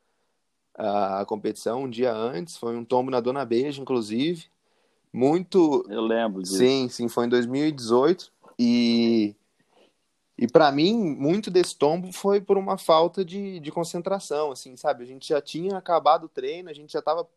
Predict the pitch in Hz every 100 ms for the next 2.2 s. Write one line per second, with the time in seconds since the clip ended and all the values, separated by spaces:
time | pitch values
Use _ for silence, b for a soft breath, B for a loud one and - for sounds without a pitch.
0 | _ - 123 143 151 135 196 - 196 170
1 | 147 - 156 147 143 135 120 113 151 196
2 | -